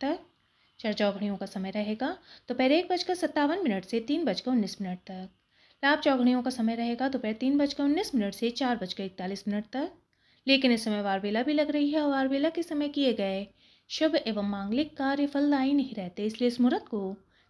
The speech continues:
त्यागना ही उचित है। अमृत चौघड़ियों का समय रहेगा शाम के चार बजकर इकतालीस मिनट से छः बजकर तीन मिनट तक। रात की शुभ चौघड़ियाँ इस प्रकार रहेंगी। चर चौघड़ियों का समय रहेगा शाम के छः बजकर तीन मिनट से सात बजकर इकतालीस मिनट तक। लाभ चौघड़ियों का समय रहेगा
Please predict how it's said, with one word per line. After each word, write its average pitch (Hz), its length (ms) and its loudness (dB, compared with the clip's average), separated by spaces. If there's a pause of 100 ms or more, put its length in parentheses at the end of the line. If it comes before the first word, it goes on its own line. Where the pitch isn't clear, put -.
(120)
त्यागना 277 420 4
ही 226 280 0
उचित 185 280 -12
है। 165 160 -16 (380)
अमृत 269 240 4
चौघड़ियों 247 400 4
का 240 100 0
समय 220 220 0
रहेगा 226 280 -2
शाम 233 180 -2
के 220 120 -6
चार 254 240 0
बजकर 311 280 -2
इकतालीस 311 440 0
मिनट 185 180 0
से 214 180 -2
छः 330 220 0
बजकर 226 300 -2
तीन 254 240 4
मिनट 185 320 -2
तक। 185 240 -12 (800)
रात 277 340 4
की 240 200 0
शुभ 254 160 -2
चौघड़ियाँ 226 420 2
इस 262 100 -4
प्रकार 214 320 -2
रहेंगी। 240 320 2
चर 285 200 -2
चौघड़ियों 208 420 -4
का 214 100 -4
समय 214 240 -2
रहेगा 226 280 -4
शाम 240 200 -2
के 214 80 -4
छः 277 220 -4
बजकर 285 320 0
तीन 302 280 -2
मिनट 196 200 2
से 226 160 -4
सात 220 280 -6
बजकर 190 200 -8
इकतालीस 190 420 -8
मिनट 208 160 -2 (100)
तक। 285 180 -4 (580)
लाभ 196 180 0
चौघड़ियों 196 420 -4
का 202 80 -6
समय 196 260 -6
रहेगा 208 360 -6